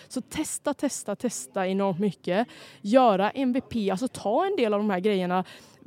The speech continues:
Och vad menar jag då med M V P? Jo, men att om ni ska göra en stor marknadsföringskampanj eller kommunikationsstrategi, fundera kring hur,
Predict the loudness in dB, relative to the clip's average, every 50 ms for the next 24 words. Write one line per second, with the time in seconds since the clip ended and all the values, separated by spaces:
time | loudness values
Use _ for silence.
0 | -8 0 2 4 4 4 4 4 2 2 2 2 2 2 0 0 0 0 0 0
1 | -2 -2 -4 -2 -2 0 0 -2 -2 0 0 2 4 4 4 4 4 4 4 2
2 | 2 2 0 -2 -6 -18 -20 -20 -20 -18 -4 0 2 2 4 4 2 2 0 0
3 | 0 2 4 4 4 2 2 2 2 2 2 4 2 2 2 0 -4 -8 -6 -4
4 | -4 -4 -2 -4 -4 -4 -4 -4 -2 -2 0 0 2 2 2 2 2 2 2 2
5 | 0 -2 -4 -6 -8 -6 -8 -8 -10 -8 -4 -2 0 0 0 -2 -4 -6 -6 -6
6 | -6 -8 -4 -2 0 2 2 2 0 -4 -10 -20 -20 -20 -16 -4 0 2 4 4
7 | 4 4 2 2 0 -2 -2 -2 -2 -2 -2 -6 -12 -20 _ -20 -18 -4 0 2
8 | 4 4 4 2 0 0 0 0 0 0 -2